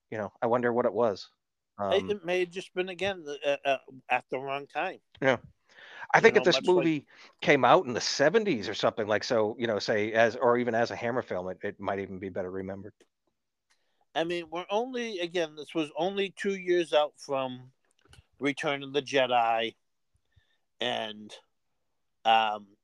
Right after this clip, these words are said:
Speaker 2: three years out from E T.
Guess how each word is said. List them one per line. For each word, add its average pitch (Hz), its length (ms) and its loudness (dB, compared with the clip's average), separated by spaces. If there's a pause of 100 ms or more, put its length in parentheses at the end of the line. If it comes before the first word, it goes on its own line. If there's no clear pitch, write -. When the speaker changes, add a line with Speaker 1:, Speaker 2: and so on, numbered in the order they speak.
(760)
Speaker 2:
three 156 220 -2
years 143 400 -2
out 131 240 0
from 120 480 -8 (100)
E 135 260 -8
T. 110 480 -6